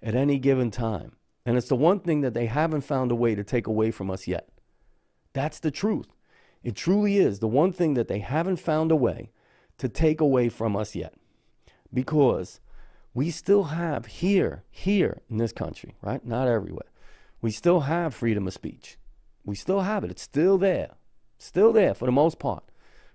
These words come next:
Right above us over there in North America and Canada, they take that away. It's bill, they're starting to pass that bill. It's gonna pass. It's on the third reading right now, and I'm afraid, and I'm scared.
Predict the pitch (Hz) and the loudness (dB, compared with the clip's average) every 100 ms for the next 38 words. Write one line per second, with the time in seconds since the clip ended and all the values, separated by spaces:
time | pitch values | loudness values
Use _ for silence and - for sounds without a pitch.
0 | - 110 143 160 190 165 127 - 117 120 | 0 4 4 4 2 2 0 0 0 4
1 | 123 123 117 117 123 123 120 190 151 - | 4 2 2 2 0 0 0 0 0 -2
2 | 104 98 139 156 156 104 104 113 - 110 | -2 -2 0 2 0 0 0 0 0 -2
3 | 113 113 123 190 185 - - _ _ _ | 0 2 4 2 0 -8 -20 _ _ _
4 | _ _ _ - 104 - 120 131 127 131 | _ _ _ -12 -8 0 2 2 0 -2
5 | 123 - 120 135 143 147 147 - 156 139 | -4 -2 -2 -2 0 2 2 0 -2 0
6 | 202 156 101 - 120 113 147 175 165 - | 0 2 0 -2 -2 0 0 0 -2 -10
7 | - _ _ _ _ _ _ _ - 110 | -20 _ _ _ _ _ _ _ -12 -4
8 | 117 120 131 131 143 143 208 165 110 92 | -2 0 2 4 4 2 2 0 -4 -6
9 | 92 87 87 82 - 110 104 110 113 - | -8 -8 -8 -12 -12 -8 -4 -4 -4 -2
10 | 175 208 123 - _ 104 104 110 - 202 | 0 0 0 -6 _ -8 -6 -6 -4 -2
11 | 190 - - | -2 -4 -10